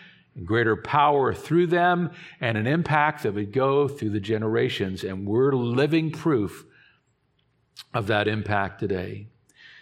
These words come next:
But in Luke twenty-four, verse, verse fifty, the, the age of the bitter cross work is over and finished. And now the age of the Great Commission is going to begin, is really how this all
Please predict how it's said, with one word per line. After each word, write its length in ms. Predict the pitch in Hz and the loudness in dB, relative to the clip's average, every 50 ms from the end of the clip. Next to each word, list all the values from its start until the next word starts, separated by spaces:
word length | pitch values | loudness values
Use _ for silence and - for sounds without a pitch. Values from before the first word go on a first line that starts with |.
| - - _ _ _ _ _ _ _ _ _ _ _ - | -20 -20 _ _ _ _ _ _ _ _ _ _ _ 0
But 200 | 151 147 143 151 | 0 0 2 2
in 480 | 170 160 156 151 147 156 - - - - - - - | 2 2 2 2 0 -4 -6 -12 -18 -20 -20 -12 -6
Luke 320 | 214 139 160 196 214 196 | 0 4 4 4 4 2
twenty-four, 640 | - - 196 196 185 180 165 - - 160 160 156 147 | -2 -6 -2 0 0 0 0 0 2 2 4 4 4
verse, 260 | 135 151 143 143 - | 4 2 2 0 0
verse 300 | - 143 151 147 143 - | 0 2 2 2 0 0
fifty, 480 | - 156 151 143 - - - 120 113 110 | 0 0 0 0 -2 -4 -4 -2 0 0
the, 300 | 110 110 107 113 135 131 | 0 0 -2 -2 -6 -6
the 280 | 117 98 110 107 113 139 | -4 -2 -2 -2 -2 0
age 400 | 139 139 151 160 165 170 151 131 | 2 2 4 6 4 4 4 2
of 160 | 131 113 104 | 0 0 -2
the 80 | 117 107 | -2 -2
bitter 320 | 101 127 135 147 151 151 | 2 2 2 2 2 0
cross 500 | 151 - - - 139 131 131 120 - - | -2 -4 -4 0 0 0 0 -2 -4 -2
work 260 | 139 135 131 127 131 | 0 0 0 0 0
is 160 | - 127 110 113 | -2 -2 0 0
over 400 | 117 113 110 104 104 107 101 101 | 0 0 0 0 0 0 2 2
and 160 | 101 98 92 | 0 -2 -4
finished. 640 | - - 120 107 98 92 90 - - - - - - _ _ _ - - - - - _ _ _ - | -6 -4 -4 -2 -4 -4 -6 -8 -10 -12 -14 -18 -20 _ _ _ -20 -20 -20 -20 -20 _ _ _ -4
And 160 | 117 117 113 | -2 0 0
now 260 | 120 127 143 160 156 | 2 2 2 2 2
the 180 | 120 117 117 107 | 2 0 0 2
age 280 | 107 110 113 113 - | 2 2 2 0 0
of 80 | 117 101 | -2 -2
the 80 | 104 | -2
Great 320 | 98 98 107 107 110 110 - | -2 0 0 0 0 -2 -4
Commission 500 | - 120 117 127 147 143 - - 92 90 | -6 -4 -4 -4 -4 -4 -6 -6 -6 -6
is 140 | 85 82 - | -8 -8 -10
going 180 | - 98 92 | -10 -8 -8
to 80 | 85 82 | -8 -8
begin, 460 | 78 85 82 82 92 90 85 80 80 | -8 -10 -8 -6 -6 -6 -6 -6 -8
is 180 | 85 82 - 117 | -10 -8 -4 -2
really 240 | 127 127 113 98 | 0 0 0 0
how 160 | 90 92 104 95 | -2 -2 -2 -2
this 260 | 90 98 92 - - | -2 -4 -4 -4 -2
all 360 | 107 98 92 92 90 - - | -2 -2 -2 -2 -4 -6 -10